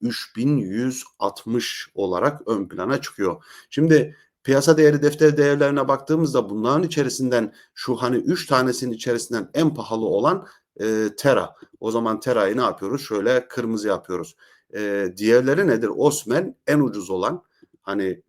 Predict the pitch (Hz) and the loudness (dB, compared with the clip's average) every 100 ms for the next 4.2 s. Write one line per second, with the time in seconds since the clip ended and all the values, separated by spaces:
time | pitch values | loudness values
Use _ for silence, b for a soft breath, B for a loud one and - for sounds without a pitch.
0 | 95 90 82 65 92 _ 85 - - 92 | -10 -10 -10 -12 -18 _ -20 -20 -16 -14
1 | - 104 113 98 101 95 101 - 104 104 | -10 -6 -2 -2 -4 -6 -6 -6 -10 -10
2 | - 90 98 101 - 101 92 101 110 110 | -8 -10 -6 -8 -6 -8 -6 -4 -2 0
3 | 92 92 90 92 - 104 95 90 87 85 | -2 -2 -2 -6 -8 -10 -8 -6 -8 -4
4 | 139 180 | -2 -2